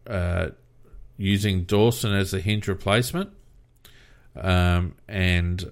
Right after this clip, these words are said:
uh, you know, maybe bringing Benny Keys into the middle. Just, I, I think the same as you to a degree. I think we have to nullify their midfield. I don't think we necessarily need to beat them, but I need, I think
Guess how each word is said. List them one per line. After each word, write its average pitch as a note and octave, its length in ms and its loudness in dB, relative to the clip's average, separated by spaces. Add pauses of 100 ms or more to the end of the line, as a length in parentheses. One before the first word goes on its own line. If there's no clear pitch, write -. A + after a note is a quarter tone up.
uh, F2 480 2 (640)
you - 160 -8
know, F#2 220 2 (120)
maybe G#2 340 2
bringing F#2+ 420 2
Benny F#2+ 240 2
Keys G2 420 2
into F#2+ 220 0
the F2+ 80 -2
middle. F#2+ 240 2
Just, C3 340 0 (340)
I, B2+ 220 4
I C3+ 40 2
think D3+ 300 -2 (120)
the B2 160 -2
same B2+ 280 4
as A2 180 2
you A#2 120 4
to A2+ 180 0
a G#2+ 40 0
degree. G2 260 2
I F#2+ 60 2
think C#3 180 -4
we C#3 160 0
have C3 200 0
to A2 100 -2
nullify F#2+ 800 0
their F2+ 220 2
midfield. F2+ 480 -2
I F2+ 60 0
don't B2 240 -2
think B2 160 -8
we A2+ 140 -6
necessarily G2 720 -2 (400)
need G2 220 2
to F#2 100 -2
beat F#2+ 320 2
them, F2+ 200 -2
but F#2+ 140 0
I F2+ 80 2
need, G2+ 340 0
I G2 100 2
think A#2+ 260 -2